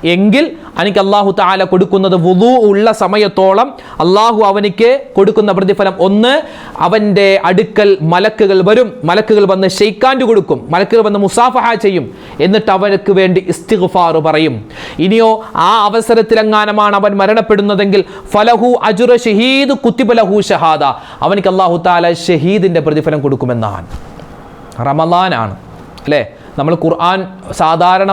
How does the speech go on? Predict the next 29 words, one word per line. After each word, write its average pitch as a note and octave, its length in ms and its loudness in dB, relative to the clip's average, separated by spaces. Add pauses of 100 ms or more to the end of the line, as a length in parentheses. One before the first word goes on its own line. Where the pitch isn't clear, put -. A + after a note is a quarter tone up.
മാസത്തിൽ F3+ 680 0
ഓതുന്നതിനേക്കാൾ F#3 800 0 (100)
കൂടുതലായി E3+ 480 2
ഖുർആൻ E3 380 0
ഓതുന്നവരാണ്. C3 460 0 (260)
അപ്പോൾ E3 140 0 (100)
ഏതായാലും F#3 560 2
നമുക്ക് F3 220 -2 (100)
വുളു D#3 200 2 (120)
വേണം. A#2 220 -2 (460)
അപ്പോൾ F#3 200 -2 (160)
വുളു F3+ 280 2 (460)
ഈ - 20 2 (120)
റമളാനിൻ്റെ E3+ 640 0
പകലിലും E3 420 0 (120)
രാത്രിയിലും D3+ 460 -2
നമുക്ക് D3 280 -4
നിത്യമാക്കാൻ C#3 640 -2
പറ്റുമോ C#3+ 380 -2 (460)
എങ്കിൽ D#3+ 280 0
ഒരുപാട് A#3 680 2
നേട്ടമാണ്. D#3 460 -2 (340)
മലക്കുകൾ A#3+ 400 2 (120)
നമ്മുടെ G3 260 2 (140)
കൈപിടിച്ച് E3+ 500 2
മുസാഫഹ D#3 500 -2 (120)
ചെയ്യും, B2 200 -4 (280)
നമുക്ക് B3+ 300 0
വേണ്ടി F#3+ 200 2